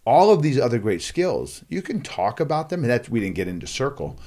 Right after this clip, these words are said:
but Circle is about practicing some of these great skills, like just listening. We tell kids to listen all the time, but they never practice listening. You just force them to. "Would you listen, buddy? How come you can't listen?" We berate them for not listening.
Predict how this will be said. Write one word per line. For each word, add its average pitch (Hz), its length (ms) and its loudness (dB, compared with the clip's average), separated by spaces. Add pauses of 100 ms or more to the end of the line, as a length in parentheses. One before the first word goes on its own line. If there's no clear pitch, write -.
(200)
but 127 140 -4
Circle 240 380 4
is 147 120 6
about 120 260 2
practicing 117 600 -4
some 95 220 -6
of 85 100 -6
these 85 180 -6
great 82 240 -6
skills, - 480 -10
like 95 140 -8
just - 220 -10
listening. - 380 -8 (320)
We 127 120 4
tell 151 240 4
kids 123 240 2
to 113 80 0
listen 110 240 -2
all 98 60 0
the 92 60 0
time, 160 220 -4
but 113 80 -2
they 110 80 2
never 147 180 2
practice 120 480 -4
listening. 127 400 -10 (1080)
You 127 80 0
just 127 200 2
force 131 300 4
them 85 140 -6
to. 71 260 -10
"Would 165 160 -2
you 269 100 8
listen, 220 380 2
buddy? 202 400 4 (280)
How 247 120 2
come 269 220 6
you 247 120 8
can't 233 360 2
listen?" - 500 -2 (600)
We 123 240 4
berate 120 760 4
them 98 180 -2
for 95 140 -6
not 85 200 -6
listening. - 400 -12